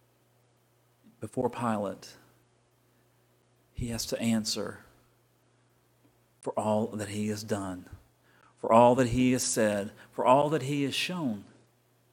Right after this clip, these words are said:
that he is the truth, the light, the life, the resurrection, the good shepherd,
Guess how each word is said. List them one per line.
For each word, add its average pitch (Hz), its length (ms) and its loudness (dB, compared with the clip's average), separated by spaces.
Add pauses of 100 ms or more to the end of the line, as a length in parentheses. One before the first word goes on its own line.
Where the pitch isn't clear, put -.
(1500)
that 117 140 -8
he 170 460 -6
is 113 640 -2 (800)
the 110 80 -10
truth, - 600 -2 (960)
the 135 80 -10
light, 165 580 -2 (360)
the 131 80 4
life, 165 440 4
the 131 120 4
resurrection, 160 840 6 (1700)
the 120 80 -16
good 135 200 -4
shepherd, 113 480 -4